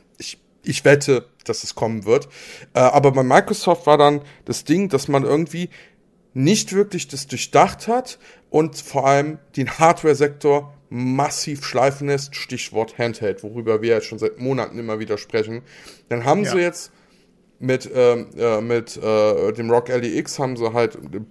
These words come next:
Speaker 1: Partner-Hardware rausgebracht, was aber auch nur ein P-C-Handheld ist. Total unverständlich. Und das in der Preiskategorie, wo ich mir sage, obwohl es <laughs> wird anscheinend gut verkauft, was ich überhaupt nicht nachvollziehen kann.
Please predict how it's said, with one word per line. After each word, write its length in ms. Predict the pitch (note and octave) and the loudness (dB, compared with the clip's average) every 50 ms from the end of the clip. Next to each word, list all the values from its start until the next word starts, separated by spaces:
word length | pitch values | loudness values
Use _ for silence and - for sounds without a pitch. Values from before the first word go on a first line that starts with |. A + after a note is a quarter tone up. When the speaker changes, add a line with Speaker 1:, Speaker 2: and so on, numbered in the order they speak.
| _ - | _ -4
Speaker 1:
Partner-Hardware 640 | - C#3+ D3+ D#3 D3 F3+ E3+ D#3 F3 E3+ - D3+ C3+ | 2 2 2 2 2 0 -2 0 -2 -2 -2 -2 0
rausgebracht, 580 | D3 D#3+ D#3 - - - - C#3+ D3 C#3+ - - | 0 -2 -2 -4 -10 -4 -2 0 0 0 -2 -2
was 160 | C3 B2+ - | -2 -2 -2
aber 240 | C3 C3+ C3+ D3+ C#3 D#3 | -2 0 0 0 0 0
auch 100 | D3+ D3+ | -2 -2
nur 160 | F3+ F#3+ F3 | 0 0 0
ein 120 | F3 - | -2 -4
P-C-Handheld 840 | - - G3 G3 - - G3+ E3+ C#3 A#2+ A2 A2 - - G#2 G#2 - | -6 -8 -8 -8 -8 -8 -8 -8 -8 -8 -10 -8 -8 -8 -8 -8 -8
ist. 260 | - - - - - _ _ _ _ _ _ _ _ _ _ _ _ _ _ _ _ _ _ _ _ - | -14 -18 -18 -18 -20 _ _ _ _ _ _ _ _ _ _ _ _ _ _ _ _ _ _ _ _ -16
Total 360 | - - - - G3+ G#3 G#3 F#3+ | -12 -12 -4 0 4 4 4 4
unverständlich. 680 | F#3 G3+ G3 E3 C#3+ - - B2 A2+ A2 - - - | 2 -4 -6 -6 -8 -6 -4 -6 -6 -6 -8 -12 -6
Und 80 | B2+ B2+ | -2 0
das 200 | D3 C#3+ - - - - - - - | 0 0 0 -6 -16 -20 -20 -18 -10
in 80 | C#3 C#3+ | -4 -2
der 80 | C#3+ C#3 | -2 -2
Preiskategorie, 680 | C#3 - E3+ F#3+ F#3 - - D#3 D#3 D3 C#3 C#3+ C#3+ | 0 0 -2 -2 -2 -2 -4 -4 -4 -4 -10 -8 -6
wo 60 | D3+ | -6
ich 140 | D#3+ - - | -8 -8 -8
mir 100 | C3+ B2+ | -10 -4
sage, 460 | C3 C#3 C#3 D3 D#3 C#3+ - - - - | -4 -2 0 2 2 2 0 -2 -4 -2
obwohl 320 | - F3 E3 C#3 B3 B3 G3 | -2 0 2 4 4 4 4
es 180 | D#3+ - - | 2 0 -4
<laughs> 140 | F#3+ F#3 - | -4 0 4
wird 180 | G#3 A3 A3 A3 | 6 6 6 6
anscheinend 340 | F#3 E3 - F#3+ G3+ F#3+ - | 2 0 2 0 -2 -2 -2
gut 140 | - G#3 G3 | -8 -12 -8
verkauft, 460 | - E3 - - G3 F#3 F#3+ F3+ - | -6 -6 -6 -2 0 0 0 -2 -4
was 140 | D3+ B2 - | -8 -12 -12
ich 140 | - - - _ _ _ - - | -12 -18 -20 _ _ _ -16 -8
überhaupt 380 | - F3+ B2+ B2 A2 A2 A2 - | -6 -2 0 0 0 0 -2 -4
nicht 140 | A2+ G#2 - | -10 -10 -8
nachvollziehen 540 | A2 G#2+ - - A2+ A2 - - A#2 A#2 A2+ | -8 -8 -4 -4 -6 -6 -6 -12 -12 -10 -4
kann. 240 | A#2+ B2 D3+ F#3+ | -4 -4 -4 -4